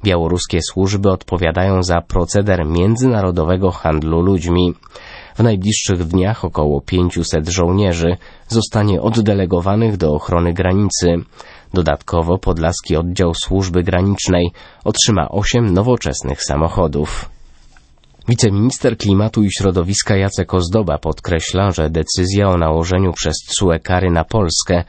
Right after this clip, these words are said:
nie ma podstaw prawnych. Unijny Trybunał postanowił, że Polska ma płacić Komisji pięćset tysięcy euro dziennie za niewdrożenie środków tymczasowych i nie za przestanie wydobycia węgla brunatnego w Bogatyni.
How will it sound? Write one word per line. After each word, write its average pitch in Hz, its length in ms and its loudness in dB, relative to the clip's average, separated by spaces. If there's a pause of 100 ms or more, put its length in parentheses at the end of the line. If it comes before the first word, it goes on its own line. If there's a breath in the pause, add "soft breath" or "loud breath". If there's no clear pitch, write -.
(160 soft breath)
nie 123 180 2
ma 113 120 0
podstaw - 580 -4
prawnych. 85 640 0 (480 loud breath)
Unijny 123 420 2
Trybunał 95 520 0
postanowił, 82 640 -2
że 78 160 -2
Polska 92 440 0
ma 80 160 0
płacić 90 480 -2
Komisji 87 480 -2
pięćset 101 560 -2
tysięcy 92 540 -2
euro 92 300 0
dziennie 87 560 0 (400 loud breath)
za 107 240 2
niewdrożenie 95 680 2
środków 98 540 -2
tymczasowych 85 800 0
i 87 80 2
nie 85 280 2
za 85 160 0
przestanie 95 640 0
wydobycia 87 580 0
węgla 95 440 0
brunatnego 90 680 0
w 85 100 -4
Bogatyni. 92 680 2